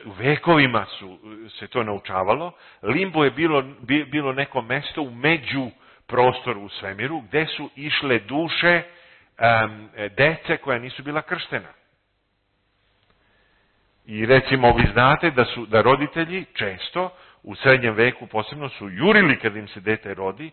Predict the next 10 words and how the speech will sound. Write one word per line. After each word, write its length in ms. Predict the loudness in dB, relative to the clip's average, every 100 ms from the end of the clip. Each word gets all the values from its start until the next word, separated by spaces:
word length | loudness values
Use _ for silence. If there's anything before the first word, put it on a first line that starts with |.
| _ -20 _
da 160 | -4
dete 500 | 0 0 -2 -6 -16 -18 _ 0
krste. 440 | 0 0 -8 -10
To 160 | -4 0
poti-, 340 | 2 2 -2
potiče 420 | -6 -6 -6 -4
još 160 | -4 -4
od 100 | -6
svetog 380 | -2 -2 0 0
Augustina, 640 | 0 -2 -12 -10 -6 -6